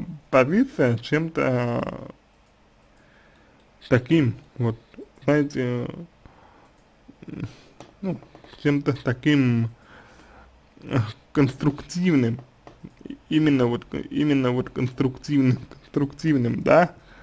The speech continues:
э, для вас. Мне кажется, что эта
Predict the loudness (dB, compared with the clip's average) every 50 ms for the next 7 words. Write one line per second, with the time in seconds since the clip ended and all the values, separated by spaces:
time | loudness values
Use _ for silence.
0 | -20 -20 -20 -20 -20 -20 -20 -20 -20 -20 _ _ _ -14 -10 -4 0 0 0 2
1 | 2 2 0 0 -2 -4 -6 -6 -8 0 4 6 8 10 10 10 10 10 10 10
2 | 8 6 6 6 2 -4 -12 -20 -20 -20 -10 -6 -2 -2 0 0 -2 -2 -4 -2
3 | 0 0 0 0 0 -2 -10 -16 -20 -18 -18 -20 -16 -4 2 4 6 6 6 6
4 | 6 6 4 2 -2 -6 -14 _ _ _ -20 -20 -20 -20 -20 _ _ _ -16 -8
5 | -2 -2 0 4 6 6 8 8 6 4